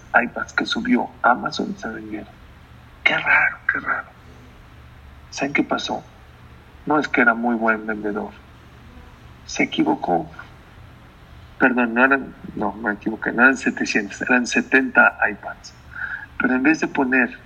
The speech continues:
esas setenta iPads a setecientos dólares, las puso y se equivocó y puso a setenta dólares. Y alguien las compró. Y no hay revés. Ahí te amolaste, ya vendiste,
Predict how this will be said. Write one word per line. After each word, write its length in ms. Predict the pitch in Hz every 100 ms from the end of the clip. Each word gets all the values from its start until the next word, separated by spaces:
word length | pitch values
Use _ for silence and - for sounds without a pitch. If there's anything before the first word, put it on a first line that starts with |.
| - - - -
esas 240 | 127 131
setenta 600 | - 127 - 123 120 113 - 117
iPads 560 | 113 - - - - - - - - - - -
a 80 |
setecientos 720 | - - - 120 - 127 123 117
dólares, 380 | 113 113 107 - - - - -
las 140 | 110 -
puso 280 | 135 -
y 60 | 101
se 100 | 135
equivocó 540 | 123 117 107 - 123 -
y 80 | -
puso 300 | - - -
a 40 | -
setenta 500 | - - 120 120 120
dólares. 340 | 135 - - - - - - - - - - - - - - - - - - -
Y 80 | 123
alguien 240 | 120 127
las 140 | 120
compró. 420 | - 113 117 - - - - - - - - - - - - - -
Y 100 | 123
no 180 | 127
hay 120 | 147 147
revés. 640 | 143 143 - - - - -
Ahí 440 | 110 170 175 - - - -
te 60 |
amolaste, 580 | 104 107 117 139 - 120
ya 140 | 107
vendiste, 560 | 135 139 127 139 - -